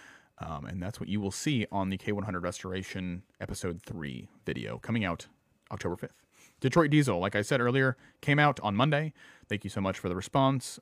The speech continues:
Um, fifty thousand views on Facebook. Was not expecting that. Um, I was really expecting it to be more popular on YouTube, but I will take the views wherever we get them. So, Detroit Diesel, I know you guys are waiting on that. Thank you for watching.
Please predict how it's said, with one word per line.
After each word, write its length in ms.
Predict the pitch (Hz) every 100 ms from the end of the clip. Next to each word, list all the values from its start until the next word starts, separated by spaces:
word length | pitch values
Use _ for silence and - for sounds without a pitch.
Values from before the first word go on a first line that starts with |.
| -
Um, 420 | 90 73 65 65 _
fifty 240 | 147 139
thousand 260 | 127 127 113
views 180 | 113 113
on 120 | 107
Facebook. 440 | - 117 - 117
Was 140 | 98 101
not 160 | 104
expecting 400 | 104 - 101 98
that. 320 | 101 117 117 - _ - - _ _ -
Um, 200 | 85 87
I 60 |
was 140 | 90 98
really 160 | 101
expecting 320 | 92 101 - 95
it 80 |
to 80 | 95
be 160 | 95 90
more 160 | 92
popular 440 | - 95 98 90 -
on 140 | 90
YouTube, 420 | 101 151 - 107 120 _
but 320 | 170 - - _ _ _ _ _ -
I 160 | 110
will 220 | 123 123
take 200 | 123 131
the 60 | -
views 300 | 131 156 139
wherever 240 | 147 151
we 80 | 165
get 160 | 160 165
them. 200 | 95 - -
So, 420 | - 120 113 110 107
Detroit 320 | 113 147 131
Diesel, 460 | 131 127 135 127 -
I 100 | 107
know 80 | 113
you 120 | 113
guys 180 | 110 104
are 20 |
waiting 180 | 104 110
on 120 | 113
that. 200 | 110 101
Thank 200 | 101 -
you 40 |
for 120 | -
watching. 420 | 98 123 156 165